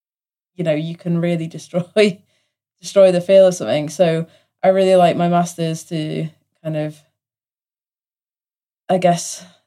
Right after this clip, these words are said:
I guess not do that. Like, they don't sound surgical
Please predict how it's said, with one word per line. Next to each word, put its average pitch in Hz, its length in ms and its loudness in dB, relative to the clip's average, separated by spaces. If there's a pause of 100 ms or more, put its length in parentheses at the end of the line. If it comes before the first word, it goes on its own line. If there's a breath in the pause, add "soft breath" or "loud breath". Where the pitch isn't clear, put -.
(140)
I 190 60 -4
guess 196 280 -6
not 185 200 0
do 196 140 -4
that. 151 220 -2
Like, 156 200 -2
they 170 100 -2
don't 180 240 0
sound 165 540 -4 (1200)
surgical 160 920 -4